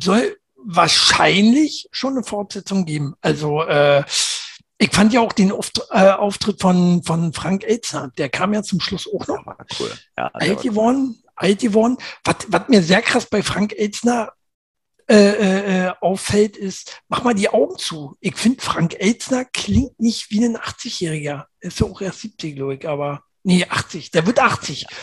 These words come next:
Speaker 1: Der wird nächstes Jahr achtzig irgendwie so, wartet. Und, äh, wenn, wenn, wenn du die Augen zumachst und, äh,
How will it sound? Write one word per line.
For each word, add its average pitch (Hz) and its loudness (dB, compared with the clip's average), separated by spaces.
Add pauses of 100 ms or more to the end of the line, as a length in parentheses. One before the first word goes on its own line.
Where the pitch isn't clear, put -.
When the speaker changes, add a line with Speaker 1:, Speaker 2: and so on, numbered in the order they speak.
(240)
Speaker 1:
Der 165 -2
wird 220 -4
nächstes 233 2
Jahr 190 -2
achtzig - -6
irgendwie 233 0
so, 262 2 (260)
wartet. 247 -2 (400)
Und, 190 6
äh, 175 4 (580)
wenn, 185 4
wenn, 175 2
wenn 175 4
du 170 0
die 170 -6
Augen 330 -2
zumachst 247 -4
und, 190 2
äh, 170 0